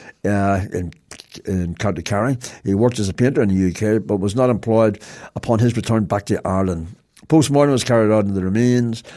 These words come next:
and there's no suggestion of foul, foul play. He was probably just died peacefully in bed. But the fact that nobody, nobody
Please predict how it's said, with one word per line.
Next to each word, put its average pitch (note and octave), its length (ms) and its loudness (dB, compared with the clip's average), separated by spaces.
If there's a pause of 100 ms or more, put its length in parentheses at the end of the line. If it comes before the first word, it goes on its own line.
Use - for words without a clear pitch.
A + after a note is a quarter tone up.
(240)
and A2 160 0
there's G#2 160 2
no D3 80 6
suggestion F#2+ 500 -2 (120)
of G2 80 -6
foul, F#2+ 420 -2
foul - 540 -2
play. F#2+ 360 -4
He F#2 60 -4
was F#2 220 -8
probably F#2+ 320 -12
just - 220 -14
died G#2 380 -4
peacefully G#2 460 0
in F2 80 -6
bed. F2+ 260 -6 (380)
But - 160 -4
the G#2+ 60 -4
fact - 560 -2
that G#2+ 300 -6
nobody, A#2+ 540 -2 (300)
nobody B2 720 4